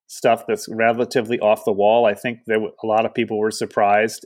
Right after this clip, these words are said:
at Labyrinth and then surprised again at Myst. Uh, we were as surprised when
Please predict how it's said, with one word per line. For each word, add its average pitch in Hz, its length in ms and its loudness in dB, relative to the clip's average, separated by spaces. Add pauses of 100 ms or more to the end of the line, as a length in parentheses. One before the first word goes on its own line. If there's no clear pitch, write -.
at 113 120 -4
Labyrinth 113 680 0 (420)
and 117 200 -2
then 113 340 0 (360)
surprised 110 560 2
again 107 480 -2
at 113 240 -2
Myst. 120 480 -4 (560)
Uh, 110 400 -2
we 156 160 4
were 139 220 0
as 110 180 -2
surprised 104 640 -4
when 107 420 -8